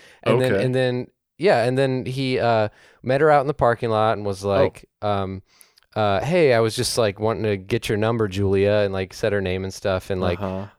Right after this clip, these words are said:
Speaker 1: uh, uh, you know, so, like, kinda creepy behavior, I think we can agree.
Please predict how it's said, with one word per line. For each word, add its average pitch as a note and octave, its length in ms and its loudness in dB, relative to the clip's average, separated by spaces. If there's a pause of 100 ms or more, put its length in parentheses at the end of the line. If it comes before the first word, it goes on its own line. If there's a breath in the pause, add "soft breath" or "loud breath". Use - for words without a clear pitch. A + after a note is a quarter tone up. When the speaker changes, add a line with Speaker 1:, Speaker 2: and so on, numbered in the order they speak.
Speaker 1:
uh, F#2 220 0 (300)
uh, F#2+ 340 0
you E3 140 -2
know, D3 100 2
so, E3+ 140 -2
like, D#3+ 200 0
kinda B3 240 2
creepy F#3+ 400 -2
behavior, C3+ 500 2
I C3+ 60 4
think B2+ 120 -4
we C3 140 -6
can C3 100 -4
agree. C3 300 -2